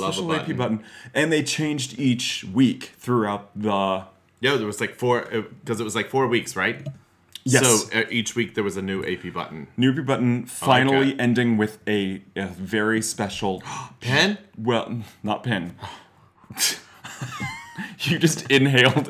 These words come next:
Speaker 1: and yelled pin. So
Speaker 2: Pin?
Speaker 1: No, um, a very special just A P, uh,
Speaker 2: Like,
Speaker 1: button.
Speaker 2: button.
Speaker 1: Like, yeah, button.
Speaker 2: Okay.
Speaker 1: Not a pin. Not a
Speaker 2: Okay.
Speaker 1: pin.
Speaker 2: I just, I don't know why. I'm not a pin collector, but I got very excited about the pin.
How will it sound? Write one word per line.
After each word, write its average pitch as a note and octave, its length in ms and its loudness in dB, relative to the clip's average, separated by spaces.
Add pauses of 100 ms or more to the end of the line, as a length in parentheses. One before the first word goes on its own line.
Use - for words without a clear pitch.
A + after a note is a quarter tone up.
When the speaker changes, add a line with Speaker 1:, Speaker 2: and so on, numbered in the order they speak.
Speaker 1:
and B2 180 4
yelled G#2+ 400 4
pin. F#2+ 360 -2 (380)
So A2 320 -4
Speaker 2:
Pin? B3+ 420 8 (680)
Speaker 1:
No, D3+ 300 6
um, C3 140 4
a B2+ 40 4
very C#3 340 6
special C#3+ 380 0
just G#2+ 280 -6
A A#2 180 4
P, G#2 680 -2 (240)
uh, G2 200 2
Speaker 2:
Like, F2+ 480 -6
Speaker 1:
button. F2 500 -4
Speaker 2:
button. F2+ 560 -8
Speaker 1:
Like, A#2 280 2
yeah, E2 300 0 (100)
button. G2 280 -4
Speaker 2:
Okay. D2 100 -6
Speaker 1:
Not A2 160 -2
a - 40 -4
pin. - 140 -12 (160)
Not G2+ 140 -8
a - 40 -2
Speaker 2:
Okay. G#2 120 -8
Speaker 1:
pin. D#2 140 -4 (420)
Speaker 2:
I - 60 -8
just, - 240 -10
I A2+ 100 -2
don't B2 140 -2
know B2+ 100 -4
why. G#2 380 -2
I'm G#2 80 -4
not B2 160 2
a A#2 40 -2
pin B2 240 -6
collector, B2+ 540 -6 (220)
but - 80 -4
I G#2+ 40 4
got G2+ 220 -2
very F2+ 200 -2
excited G#2 380 -10
about D#2 240 -10
the - 60 -20
pin. G#2+ 260 -16